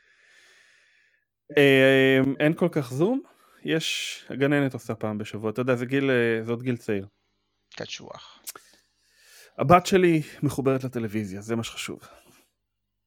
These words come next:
Speaker 2: בסדר.
Speaker 1: תומר, תודה רבה.
Speaker 2: יאללה, שגיא, תודה, ותודה לכולם, ונתראה בפודקאסט, אחד מה-,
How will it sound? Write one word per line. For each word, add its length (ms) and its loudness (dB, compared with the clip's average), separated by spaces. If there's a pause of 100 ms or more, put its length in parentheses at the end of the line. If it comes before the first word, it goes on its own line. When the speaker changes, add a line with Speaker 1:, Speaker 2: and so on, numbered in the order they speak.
(380)
Speaker 2:
בסדר. 460 -12 (480)
Speaker 1:
תומר, 300 6 (1000)
תודה 240 2
רבה. 200 2 (880)
Speaker 2:
יאללה, 280 8
שגיא, 300 8
תודה, 480 10
ותודה 320 8
לכולם, 680 8
ונתראה 960 4
בפודקאסט, 1120 0
אחד 280 -2
מה-, 200 -2